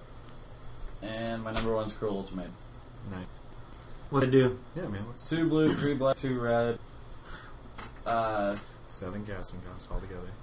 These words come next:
Speaker 3: Woo!
Speaker 1: Target player loses five life, discards three cards, and sacrifices a creature.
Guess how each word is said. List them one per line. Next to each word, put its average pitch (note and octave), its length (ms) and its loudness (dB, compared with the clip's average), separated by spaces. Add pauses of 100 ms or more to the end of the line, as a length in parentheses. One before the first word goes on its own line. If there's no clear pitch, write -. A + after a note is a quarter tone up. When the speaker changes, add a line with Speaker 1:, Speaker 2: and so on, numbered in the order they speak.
(160)
Speaker 3:
Woo! F4+ 760 6 (300)
Speaker 1:
Target C3 400 2
player B2 640 2 (180)
loses A#2+ 360 0
five A#2 240 6
life, A2+ 420 4
discards A2 480 0
three A2 240 -2
cards, G#2+ 400 0
and G2 140 -2
sacrifices G2+ 580 -4
a F#2+ 60 -4
creature. A2 540 -2